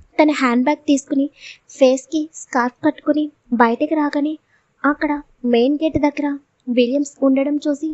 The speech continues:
వసుధారకి ఒక క్షణం భయంగా అనిపిస్తుంది. "సారీ అన్నయ్య, నేను ఒక వన్ అవర్లో తిరిగి వచ్చేస్తాను. నాకు తెలుసు,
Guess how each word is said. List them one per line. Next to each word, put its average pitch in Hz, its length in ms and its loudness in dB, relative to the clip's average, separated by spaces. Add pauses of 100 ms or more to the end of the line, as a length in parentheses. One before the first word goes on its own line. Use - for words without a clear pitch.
(440)
వసుధారకి 285 680 -2 (300)
ఒక 277 160 2
క్షణం 285 360 0 (160)
భయంగా 254 420 0
అనిపిస్తుంది. 277 600 -2 (1200)
"సారీ 254 420 -2
అన్నయ్య, 285 280 0 (280)
నేను 285 220 4 (200)
ఒక 262 160 2
వన్ 233 260 0
అవర్లో 294 300 -2 (160)
తిరిగి 254 240 2
వచ్చేస్తాను. 277 580 -2 (560)
నాకు 277 260 2
తెలుసు, 247 360 -2